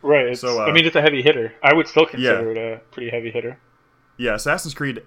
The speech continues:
Speaker 2: four actually was my third choice.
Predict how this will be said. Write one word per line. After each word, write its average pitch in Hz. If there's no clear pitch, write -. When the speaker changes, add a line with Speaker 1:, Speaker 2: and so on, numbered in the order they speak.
Speaker 2:
four 120
actually 113
was 104
my 101
third 151
choice. 101